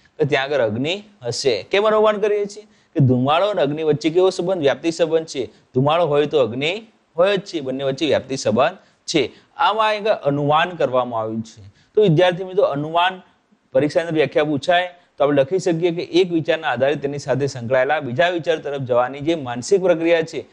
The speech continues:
એને શું કહેવામાં આવે છે? અનુમાન કહેવામાં આવે છે. તો વિદ્યાર્થી મિત્રો,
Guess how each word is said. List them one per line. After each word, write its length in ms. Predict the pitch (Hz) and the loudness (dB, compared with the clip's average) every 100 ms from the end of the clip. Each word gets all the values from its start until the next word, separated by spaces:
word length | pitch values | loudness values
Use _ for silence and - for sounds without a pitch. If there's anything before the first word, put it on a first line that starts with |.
| _ _ | _ _
એને 140 | 120 139 | -2 2
શું 160 | 170 | 2
કહેવામાં 320 | 165 160 175 175 | 2 2 0 -4
આવે 80 | |
છે? 140 | 175 202 - _ _ | -6 -12 -20 _ _
અનુમાન 420 | 110 120 120 139 | -4 -2 -2 -2
કહેવામાં 600 | 135 101 98 123 170 220 - _ _ _ | -4 -4 -4 -2 -2 -2 -12 _ _ _
આવે 280 | 147 180 185 | 0 2 0
છે. 220 | - 135 92 _ _ _ | -4 -12 -18 _ _ _
તો 80 | 214 | 2
વિદ્યાર્થી 400 | 196 156 175 180 | 4 4 2 0
મિત્રો, 420 | 170 170 185 185 | -6 -2 -2 -2